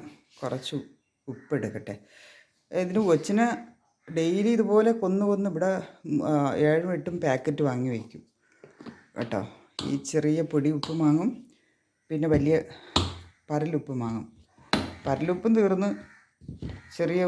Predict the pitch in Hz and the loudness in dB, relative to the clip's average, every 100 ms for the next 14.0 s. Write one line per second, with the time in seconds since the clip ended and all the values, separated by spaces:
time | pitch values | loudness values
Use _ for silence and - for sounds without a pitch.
0 | 160 - 156 139 123 117 113 - - _ | 2 0 2 4 2 2 0 -2 -10 _
1 | _ _ _ - _ - 160 156 156 156 | _ _ _ -20 _ -6 -4 2 2 2
2 | - - - _ _ 156 156 156 127 156 | -4 -20 -20 _ _ 0 4 4 4 4
3 | 147 - 156 - 147 151 151 143 143 143 | 2 2 2 4 4 4 2 2 0 -2
4 | 123 131 120 120 117 117 127 143 175 156 | -2 -6 -4 -2 -2 -4 0 0 0 0
5 | 151 151 180 180 147 147 165 165 - 170 | 0 2 0 2 0 0 -6 -6 -4 -6
6 | - 151 196 202 - _ - - _ - | -6 -6 -6 -6 -10 _ -20 -20 _ -12
7 | 151 170 190 165 147 139 170 156 143 127 | -2 2 4 4 4 2 -2 2 2 4
8 | 107 92 - - - _ _ - - - | 0 -2 -10 -18 -20 _ _ -20 -20 -20
9 | - - - 143 143 127 147 214 196 175 | -20 -16 -10 -6 2 4 6 6 4 2
10 | 170 151 151 143 135 123 - 147 131 127 | 2 2 2 4 2 0 -2 2 4 4
11 | 123 117 113 113 107 107 107 131 113 101 | 4 2 0 0 2 0 -2 -2 -2 0
12 | 127 117 113 139 123 104 92 87 - _ | 0 0 -2 -2 0 0 -2 -8 -12 _
13 | _ _ - - - 131 151 170 160 | _ _ -20 -20 -8 -4 -2 0 0